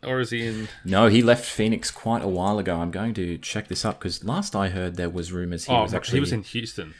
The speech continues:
Speaker 2: Well, he, there was rumors he was actually gonna go back to the Knicks. So
Speaker 1: Right. So he was on that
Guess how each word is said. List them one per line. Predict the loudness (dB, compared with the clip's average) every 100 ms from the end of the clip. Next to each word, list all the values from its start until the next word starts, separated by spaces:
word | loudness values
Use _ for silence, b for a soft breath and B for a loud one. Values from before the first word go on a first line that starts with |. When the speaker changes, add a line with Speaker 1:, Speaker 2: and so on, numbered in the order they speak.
| b b b -6
Speaker 2:
Well, | 0
he, | 2
there | 4 2
was | 2
rumors | 2 2 0 0
he |
was | -2 -4
actually | -6 -6
gonna | -6 -4
go | -4
back | -2 -4 -4
to | -8
the | -6
Knicks. | -4 -4 -6 -8 -12 -10
So | -6 -2
Speaker 1:
Right. | 0 0 -4 B B B
So | 2
he | 4
was | 4 2
on | 2 2
that | 4 2